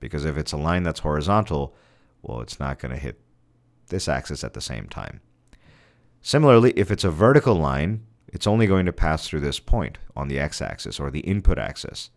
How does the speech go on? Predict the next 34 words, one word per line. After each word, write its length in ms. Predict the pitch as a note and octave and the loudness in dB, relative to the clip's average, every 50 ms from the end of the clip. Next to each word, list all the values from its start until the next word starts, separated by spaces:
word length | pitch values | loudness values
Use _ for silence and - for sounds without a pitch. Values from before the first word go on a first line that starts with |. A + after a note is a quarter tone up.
| _ _ - | _ _ -14
or 80 | - | -10
the 120 | C2 C#2+ C#2 | -8 -8 -6
horizontal 580 | C#2+ D2 C#2+ C#2 C2 D#2+ D#2 D2 - C#2+ A#1 | -4 -4 -4 -2 -2 -2 -2 -2 -2 -6 -8
axis. 460 | G#1 G1+ - - - - - - - _ _ _ _ _ _ _ _ _ _ _ _ _ _ _ _ _ _ _ _ - | -8 -10 -12 -12 -14 -14 -14 -16 -18 _ _ _ _ _ _ _ _ _ _ _ _ _ _ _ _ _ _ _ _ -4
Now, 140 | D2+ D#2+ | -2 2
what 140 | F2 A2 C3+ | 4 4 4
about 180 | C#3 D3+ D3 D3 | 6 6 8 8
a 60 | D3 | 8
line 300 | A#2 G2+ G2 G2+ G#2 G#2 | 8 8 6 6 6 6
that 160 | G2+ F2+ - | 4 4 6
passes 440 | - - F2+ E2+ - F2+ E2+ - - | 6 4 4 2 -2 -4 -6 -6 -6
through 140 | E2+ D2+ C2+ | -6 -6 -4
the 100 | C2+ B1 | -4 -4
origin? 500 | - D#2+ F2 E2+ D2+ - - - - - _ _ _ _ _ _ _ - _ _ _ _ _ _ _ _ - | 0 0 0 0 0 -2 -6 -12 -14 -16 _ _ _ _ _ _ _ -20 _ _ _ _ _ _ _ _ -8
If 160 | - F2+ F#2+ | -6 -4 -2
a 40 | F2 | 2
line 280 | F#2+ A#2 D#3+ G3 F#3+ | 2 4 2 2 2
passes 340 | - E3 D#3 D3 - D3+ - | 2 0 0 0 -2 -4 -2
through 140 | - B2+ A2+ | 0 2 4
the 100 | A2+ G2+ | 6 8
origin, 400 | F2+ F2 E2+ E2+ D#2+ F#2 F2+ F2+ | 8 8 6 6 4 2 0 2
we 140 | F2 E2+ - | 0 0 0
say 240 | - - G2+ G2+ | 0 0 2 2
that 180 | F#2+ F#2+ F2 - | 4 2 0 0
the 180 | - E2 - - - | -2 -6 -6 -4 -2
x-intercept 880 | F2 G2+ - - - - A#2+ B2 B2+ B2 - - C3 C3 C3 - - - - - - _ _ _ _ _ _ _ _ - | -2 -2 -2 -4 -6 -4 -4 -2 -2 -2 -2 0 0 0 0 -2 -6 -14 -14 -14 -14 _ _ _ _ _ _ _ _ -2
and 360 | A2+ B2 C#3 D#3 E3 E3 D#3 | 2 4 6 6 6 6 4
the 120 | C3 C3+ A#2+ | 6 4 4
y-intercept 880 | G#2+ G2+ G2 G2 G2+ - - F2 E2 D#2+ D2+ - - D#2 D2+ - - - - | 6 6 4 4 2 2 0 0 0 0 -2 -2 -2 -2 -2 -2 -6 -6 -2
are 120 | D2+ D#2 | -2 -2
both 540 | C2 C2 - - E2+ E2 E2+ E2+ - - - | -2 -4 2 4 4 4 6 2 2 0 0
the 100 | - D2 | -8 -8
same 340 | - - C#2+ C2 C2 C2 B1 | -8 -6 -6 -6 -8 -8 -10
point, 420 | - - - - - - - - | -6 -6 -6 -6 -6 -14 -16 -20